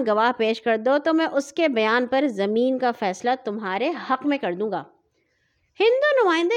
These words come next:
کچھ دیر آپس میں مشورہ کرتے رہے، پھر انہوں نے حاکم سے کہا، "جناب، یہ مقدمہ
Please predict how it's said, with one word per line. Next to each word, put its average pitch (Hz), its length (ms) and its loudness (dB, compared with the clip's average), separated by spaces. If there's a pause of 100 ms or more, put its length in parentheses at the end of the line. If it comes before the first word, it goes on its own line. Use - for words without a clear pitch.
(100)
کچھ 370 240 -4
دیر 311 180 0
آپس 190 360 -10
میں 294 100 -4
مشورہ 190 460 -6
کرتے 165 300 -10
رہے، - 200 -18 (500)
پھر 254 100 0 (100)
انہوں 190 300 -4
نے 247 100 0
حاکم 185 400 -4
سے 233 160 -4
کہا، 196 340 0 (920)
"جناب، 202 440 0 (540)
یہ 277 160 2
مقدمہ 285 420 2